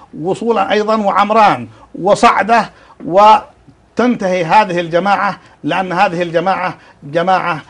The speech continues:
جثمت على صدر الشعب اليمني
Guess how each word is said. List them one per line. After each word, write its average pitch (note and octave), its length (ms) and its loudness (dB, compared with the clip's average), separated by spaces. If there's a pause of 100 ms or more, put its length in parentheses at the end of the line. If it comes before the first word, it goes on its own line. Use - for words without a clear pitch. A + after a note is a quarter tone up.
(160)
جثمت D3+ 540 0 (300)
على D#3+ 420 0
صدر E3+ 320 -2
الشعب D#3+ 360 -2
اليمني F3+ 540 -2